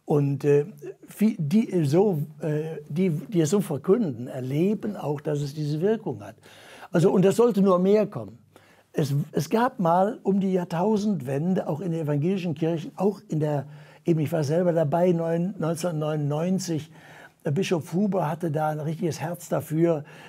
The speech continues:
Da gab es in Leipzig eine Synode, die auch noch einmal die Evan-, die Verkündigung des Evangeliums, die Mission und Evangelisation, wie wir das nennen, als eine Priorität gesehen hat. Aber wenn Sie das heute betrachten, wird da überall zurückgerudert.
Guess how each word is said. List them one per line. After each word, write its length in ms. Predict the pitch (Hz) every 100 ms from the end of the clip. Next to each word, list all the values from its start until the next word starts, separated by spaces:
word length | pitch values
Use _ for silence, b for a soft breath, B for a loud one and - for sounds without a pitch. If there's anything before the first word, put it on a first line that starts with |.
| B
Da 220 | - 143 135
gab 280 | 147 156
es 120 | 147 143
in 100 | 143
Leipzig 380 | 160 143 156
eine 200 | 143 143
Synode, 640 | 131 139 143 156 165 151 131
die 220 | 139 147
auch 200 | 143 120
noch 240 | 143 123
einmal 340 | 147 143 143 147
die 340 | - 147 160
Evan-, 360 | 151 147 151 143
die 120 | 143
Verkündigung 440 | 135 170 165 156
des 120 | 135
Evangeliums, 680 | 123 139 135 156 165 147 139
die 80 | 127
Mission 580 | 127 123 143 151 165 135
und 160 | 131
Evangelisation, 800 | 147 147 147 143 131 131 131 131
wie 140 | 127 123
wir 120 | 123
das 180 | 123 -
nennen, 280 | 156 151 B B B B B -
als 160 | -
eine 200 | 156 143
Priorität 960 | 143 - 185 175 139 139 - 196 214 -
gesehen 520 | 151 143 131 127 120
hat. 200 | 120 -
Aber 280 | 147 170 -
wenn 200 | 170 190
Sie 140 | 151
das 220 | 147 160 151
heute 260 | 175 196
betrachten, 640 | 156 151 - 147 143 - 139
wird 140 | 143
da 80 | 143
überall 400 | - 131 135 135
zurückgerudert. 1000 | - 117 147 147 135 127 147 143 135